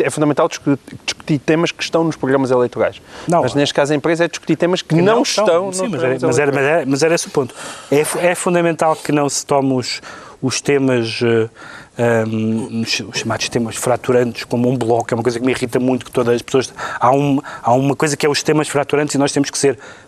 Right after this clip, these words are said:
Speaker 2: contra ou a favor em bloco, como as coi-, como se a droga, o casamento gay, o aborto, a eutanásia fosse tudo a mesma coisa e fosse tudo evidente e não houvesse valores em causa muito diferentes.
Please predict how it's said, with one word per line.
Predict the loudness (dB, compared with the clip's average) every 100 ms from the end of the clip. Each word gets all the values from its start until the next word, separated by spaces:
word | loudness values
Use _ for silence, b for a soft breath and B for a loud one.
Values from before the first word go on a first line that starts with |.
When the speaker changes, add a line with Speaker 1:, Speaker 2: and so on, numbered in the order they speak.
| B
Speaker 2:
contra | 2 2 4
ou | 2
a | 2
favor | 0 2 2
em | 2
bloco, | 2 2 0 -2
como | 0 2
as | 0
coi-, | 0 0 0 B B B
como | 0 0
se | 0 -2 2 2 2 B B B B
a | 0
droga, | 2 2 2
o | 0
casamento | 0 0 0 -2 -2
gay, | 0 2 2
o | 2 2
aborto, | 2 2 2 0
a |
eutanásia | 0 0 0 -2
fosse | -2 -4 -2
tudo | 0 2
a |
mesma | 2 2 0
coisa | 2 2 2 2 2 2 B B B
e | -4
fosse | 0 -2 -2
tudo | 0 2 2
evidente | 0 2 2 2 2 0 0 0 B B
e | 2
não | 2 2
houvesse | 2 0 0
valores | 0 2 2 0
em | -2
causa | 0 0 0 -2 B B -2
muito | 0
diferentes. | 0 -2 -4 -4